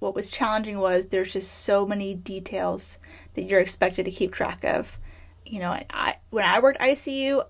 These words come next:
I never had more than two patients. I know now with where nursing is heading, because we're so short-staffed, a lot of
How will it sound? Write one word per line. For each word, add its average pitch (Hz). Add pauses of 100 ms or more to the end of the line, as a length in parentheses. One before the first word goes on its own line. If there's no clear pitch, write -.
(160)
I 196
never 185
had 196
more 196
than 190
two 202
patients. 226 (560)
I 202
know 196
now 190
with 202 (180)
where 196
nursing 196
is 190
heading, 220
because 202
we're 185
so 208
short-staffed, 208
a 190
lot 185
of 196